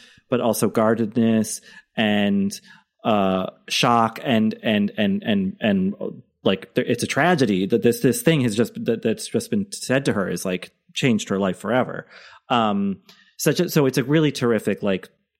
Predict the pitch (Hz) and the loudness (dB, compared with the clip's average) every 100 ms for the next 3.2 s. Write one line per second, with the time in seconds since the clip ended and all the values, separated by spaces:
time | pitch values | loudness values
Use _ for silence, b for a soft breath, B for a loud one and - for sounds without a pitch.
0 | _ - - 170 127 117 110 110 110 98 | _ -20 -14 -4 0 0 0 -2 -2 -4
1 | 113 180 165 143 120 127 110 107 120 120 | -2 0 2 0 -2 -4 -4 -4 -6 -4
2 | 131 123 123 117 117 - 117 113 120 110 | 0 0 0 0 -4 -2 -2 -2 -2 -2
3 | 101 | -4